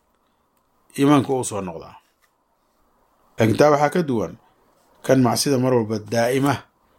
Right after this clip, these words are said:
sida ninka khamrada ma-, mar, mar walba caba oo aan ka tegaynin, zinada mar walba maaragtay ku jira,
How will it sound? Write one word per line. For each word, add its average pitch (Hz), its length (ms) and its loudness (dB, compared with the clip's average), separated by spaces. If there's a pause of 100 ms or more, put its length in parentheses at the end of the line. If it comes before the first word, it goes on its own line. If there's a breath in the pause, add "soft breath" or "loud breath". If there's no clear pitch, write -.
(160)
sida 123 280 0
ninka 127 220 0
khamrada 120 320 2
ma-, 127 380 0
mar, 147 260 -2
mar 185 140 0
walba 127 320 4
caba 123 220 2 (400)
oo 110 60 -8
aan 113 120 -4
ka 143 160 -2
tegaynin, 123 500 -2 (460 soft breath)
zinada 131 320 0
mar 127 160 -2
walba 120 220 -4
maaragtay 120 340 -6
ku 147 80 -10
jira, 139 320 -6